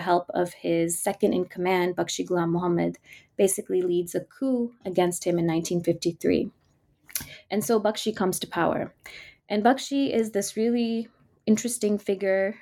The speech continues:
Um, he comes from a pretty poor background. In some ways, ideologically, he's not very political. Um, he's just kind of interested in state building, um, and kind of, um,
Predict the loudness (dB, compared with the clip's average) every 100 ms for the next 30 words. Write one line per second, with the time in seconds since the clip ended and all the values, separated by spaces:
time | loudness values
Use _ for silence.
0 | -4 0 2 2 0 -2 -2 -2 0 0
1 | -2 -4 0 0 0 0 2 2 -2 -6
2 | -20 -4 -4 0 0 0 -2 -4 0 2
3 | 0 -2 -6 0 0 0 0 0 2 0
4 | -2 -12 -20 -20 -6 -4 -2 0 2 2
5 | 0 -2 -4 -4 -2 0 0 0 -2 -2
6 | 0 2 0 0 0 0 -4 -8 -2 0
7 | 0 0 -4 -2 0 0 0 0 2 -2
8 | -8 _ 0 2 2 2 -2 -10 -20 -20
9 | _ -2 0 0 2 0 0 -4 -8 -4
10 | -2 0 -2 -2 -2 -2 0 2 2 2
11 | 0 2 2 0 -4 -6 0 0 2 -2
12 | -2 -4 -6 -8 -4 0 2 0 -2 0
13 | 0 -2 -2 0 -2 -6 -18 -20 -20 -4
14 | 0 0 0 -4 -8